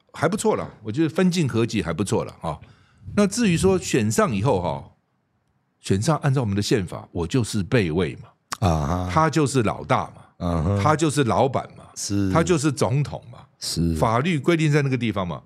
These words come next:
Speaker 2: 是。
Speaker 1: 吴敦义当副总统，对不对？吴敦义跟他讲说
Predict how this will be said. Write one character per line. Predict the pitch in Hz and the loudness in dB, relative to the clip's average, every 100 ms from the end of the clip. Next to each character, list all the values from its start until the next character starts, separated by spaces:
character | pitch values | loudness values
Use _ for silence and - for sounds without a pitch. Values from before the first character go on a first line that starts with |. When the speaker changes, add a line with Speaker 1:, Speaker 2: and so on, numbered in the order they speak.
| - | -14
Speaker 2:
是。 | - 90 82 80 | -6 -2 -2 0
Speaker 1:
吴 | 143 | 0
敦 | 160 185 | 2 2
义 | 170 135 110 - _ | 2 0 -4 -12 _
当 | - 131 131 | 0 0 0
副 | - | 0
总 | 120 90 | -2 -2
统， | 85 69 | -4 -6
对 | 73 | -6
不 | |
对？ | 71 - _ _ - _ - | -8 -12 _ _ -20 _ -8
吴 | 104 | -2
敦 | 131 | 0
义 | 113 | 2
跟 | |
他 | 110 | 0
讲 | 104 - | 0 -6
说 | - 85 | -8 -10